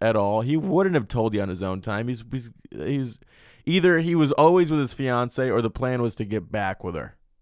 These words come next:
All right, so it is what it is.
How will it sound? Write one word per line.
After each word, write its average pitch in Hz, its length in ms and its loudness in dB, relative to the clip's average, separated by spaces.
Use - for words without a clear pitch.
All 95 60 -2
right, 117 300 0
so 113 360 0
it 151 80 -2
is 170 160 0
what 160 120 2
it 151 80 2
is. 139 500 0